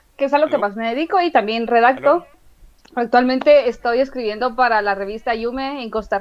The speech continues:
Speaker 3: Sí,
Speaker 1: Rica,
Speaker 3: buenas tardes.
Speaker 1: entonces con
Speaker 3: Sí,
Speaker 1: ellos
Speaker 3: sí,
Speaker 1: he
Speaker 3: sí.
Speaker 1: tenido algunos, eh, reportajes que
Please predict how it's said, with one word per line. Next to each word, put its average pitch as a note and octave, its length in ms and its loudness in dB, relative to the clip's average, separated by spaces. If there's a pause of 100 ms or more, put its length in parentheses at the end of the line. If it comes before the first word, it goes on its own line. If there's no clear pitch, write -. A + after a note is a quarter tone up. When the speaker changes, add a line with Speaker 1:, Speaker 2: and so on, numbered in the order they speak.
(120)
Speaker 3:
Sí, A#3 100 -10
Speaker 1:
Rica, - 0 -
Speaker 3:
buenas F#4 200 0
tardes. E3 300 -16
Speaker 1:
entonces A3 440 -8
con G#3 180 -8
Speaker 3:
Sí, - 0 -
Speaker 1:
ellos A3 220 -8
Speaker 3:
sí, - 20 -6
Speaker 1:
he A3+ 80 -6
Speaker 3:
sí. - 0 -
Speaker 1:
tenido A3+ 360 -8
algunos, A3 540 -6 (100)
eh, F#3 760 -8 (380)
reportajes A#3+ 640 -2
que A3+ 120 -6